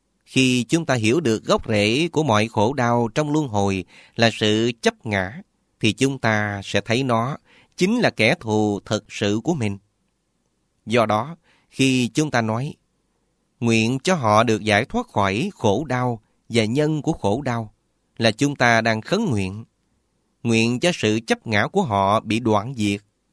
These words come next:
Câu tụng này phải được lặp lại thường xuyên. Điều này rất là quan trọng.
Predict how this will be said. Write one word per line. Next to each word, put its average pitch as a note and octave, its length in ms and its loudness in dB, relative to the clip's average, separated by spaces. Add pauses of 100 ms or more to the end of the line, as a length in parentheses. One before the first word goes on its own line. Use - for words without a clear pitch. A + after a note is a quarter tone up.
(760)
Câu E3+ 200 2
tụng A#2 240 2
này G2+ 460 0
phải C3+ 120 0
được A#2 220 -2
lặp G2+ 200 -4
lại G2+ 220 -2
thường G2+ 280 -2
xuyên. B2+ 360 -4 (760)
Điều B2 200 4
này A2 380 2
rất A3+ 200 -4
là A2+ 80 -4
quan D#3 280 -6
trọng. G2 300 -6